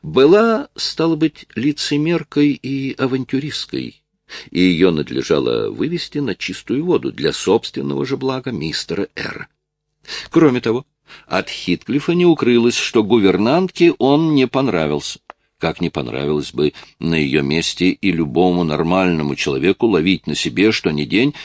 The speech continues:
его злобные взгляды в коридоре или за чайным столом. Вот он и счёл, что она настраивает хозяина против него, внушая ему сомнения в происхождении, здравом рассудке и добром отношении Хитклифа.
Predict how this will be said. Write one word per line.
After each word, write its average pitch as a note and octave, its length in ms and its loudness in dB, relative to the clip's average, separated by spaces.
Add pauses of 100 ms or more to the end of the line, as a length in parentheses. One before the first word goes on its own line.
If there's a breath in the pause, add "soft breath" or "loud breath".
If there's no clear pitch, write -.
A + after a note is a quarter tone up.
его D2 260 0
злобные C2+ 500 0
взгляды C2 480 -6
в - 80 -14
коридоре F#2 560 0
или B1 140 -8
за C2+ 180 -10
чайным C2 340 -8
столом. - 360 -6 (640)
Вот F#3+ 240 4
он F3 140 2
и E3 40 -2
счёл, B1+ 520 -2 (200 loud breath)
что - 300 -2
она F3 240 0
настраивает A#2+ 720 0
хозяина D#3+ 580 -2
против C#3 460 -2
него, F2+ 280 2 (200 loud breath)
внушая A2 640 2
ему F2 500 2 (120 soft breath)
сомнения D3 800 2
в - 160 -8
происхождении, A#2 1160 2
здравом G#2 540 0
рассудке - 720 -2
и D3 300 0
добром E3 540 2
отношении D#2 720 -2
Хитклифа. - 680 -8